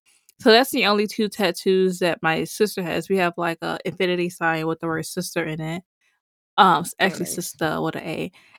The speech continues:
Speaker 1: And then we have, um, a, um, breast cancer ribbon. She has hers on her foot. I have mine on, on the back of my neck.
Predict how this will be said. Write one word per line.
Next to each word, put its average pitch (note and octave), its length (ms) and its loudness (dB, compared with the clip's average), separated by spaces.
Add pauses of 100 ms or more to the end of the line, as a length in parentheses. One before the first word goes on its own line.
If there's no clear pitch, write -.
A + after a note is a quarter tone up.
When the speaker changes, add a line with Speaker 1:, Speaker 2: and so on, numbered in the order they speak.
(100)
Speaker 1:
And G3+ 120 4
then G3+ 160 4
we G3 120 2
have, E3+ 300 2 (100)
um, D#3+ 340 2 (260)
a, E3+ 60 -2
um, D#3 380 -4
breast F3 300 0
cancer E3 680 -4 (340)
ribbon. F3 480 4 (880)
She A#3 200 6
has G#3 180 2
hers G3 180 2
on F3+ 140 2
her E3 220 -2
foot. F3 300 2
I D#3 100 -2
have D#3+ 160 0
mine D3+ 260 -6
on, A#2 200 -8 (140)
on E3 120 -4
the D3 60 -8
back D#3 120 -4
of D3 80 -6
my D3 80 -6
neck. D3+ 240 -8